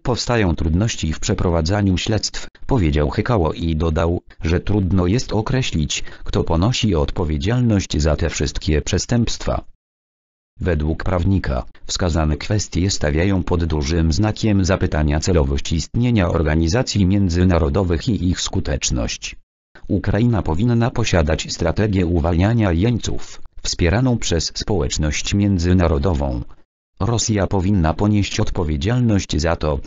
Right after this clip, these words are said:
że zatrzymuje i torturuje osoby na tamtych terenach, podkreślił. Na prezentacji raportu był obecny także Walerij Sokołow.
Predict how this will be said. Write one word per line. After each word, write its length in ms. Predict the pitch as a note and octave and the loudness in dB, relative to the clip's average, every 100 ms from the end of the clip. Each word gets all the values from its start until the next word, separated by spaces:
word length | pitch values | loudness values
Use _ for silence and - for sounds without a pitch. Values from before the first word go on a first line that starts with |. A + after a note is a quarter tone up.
| - - | -8 -2
że 220 | F2 F2 | 0 2
zatrzymuje 600 | D#2+ E2 - E2+ E2 D#2 | 2 0 0 2 2 2
i 200 | G#3 G2 | 2 0
torturuje 600 | A2 A2 G2+ G#2 C3+ B2+ | 0 0 0 2 2 2
osoby 340 | B2+ A#2+ G#2 | 4 4 4
na 140 | G#2 G2 | 2 2
tamtych 380 | G#2 F#2+ F2+ - | 0 0 0 0
terenach, 600 | E2+ B2 A2 D#2+ C#2+ - - - | 0 2 2 2 -2 -8 -10 -6
podkreślił. 760 | - - A#2 - B1 A1+ G#1+ - - _ _ _ _ _ _ _ _ | -4 -2 -2 -2 -4 -4 -4 -8 -16 _ _ _ _ _ _ _ _
Na 180 | F#2 C3+ | -2 0
prezentacji 840 | - G#2 F2+ E2 G2+ - A2 A2+ E2 | 0 2 2 2 0 0 0 2 2
raportu 480 | D2+ A#2 C3 G#2+ | 0 0 0 0
był 280 | E2+ F2 D#2+ | 2 2 2
obecny 460 | D#2 D#2 B2+ - F#2 | 0 0 -2 -2 -2
także 400 | A#2+ G#2+ F#2+ G2 | 0 0 2 2
Walerij 600 | E2+ E2 B2 A#2+ A2+ G#2 | 2 2 2 2 2 0
Sokołow. 680 | - - D2+ C2+ C#2 - | 0 0 0 -2 -4 -8